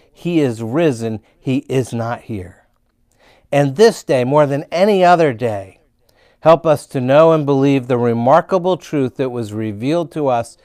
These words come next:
at the empty tomb. Lord, thank you that Christ was raised from the dead on the third day,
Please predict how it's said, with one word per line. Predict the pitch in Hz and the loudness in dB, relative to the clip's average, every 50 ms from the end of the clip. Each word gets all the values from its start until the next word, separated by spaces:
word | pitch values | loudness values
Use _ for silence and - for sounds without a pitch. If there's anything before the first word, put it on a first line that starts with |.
| _ _ _ _ - | _ _ _ _ -6
at | 127 123 117 | -6 -6 -6
the | - 123 117 | -4 -4 -4
empty | 113 113 113 104 - 123 113 - | -4 -4 -4 -6 -10 -12 -12 -12
tomb. | - - 117 104 92 87 - _ _ _ _ _ _ _ _ _ _ _ _ _ _ _ _ - | -12 -14 -14 -14 -14 -14 -18 _ _ _ _ _ _ _ _ _ _ _ _ _ _ _ _ 2
Lord, | 151 139 143 147 143 | 6 6 6 6 6
thank | - 165 160 165 147 - | 4 2 2 2 2 0
you | 165 160 | 0 0
that | 151 147 - | 0 0 0
Christ | - - 156 151 151 143 - - | 0 2 2 2 2 2 -2 -4
was | 147 131 120 | -6 -4 0
raised | 135 143 143 151 156 147 - | 2 2 4 2 2 0 -2
from | - 156 147 143 | -6 -6 -4 -4
the | 143 131 | -4 0
dead | 131 143 143 143 143 | 2 4 4 4 2
on | 139 135 135 | 0 -2 -2
the | 131 131 | -2 -4
third | - - 160 147 147 143 139 123 | -4 -2 -2 0 0 0 0 0
day, | 131 139 131 120 110 | 0 0 2 0 0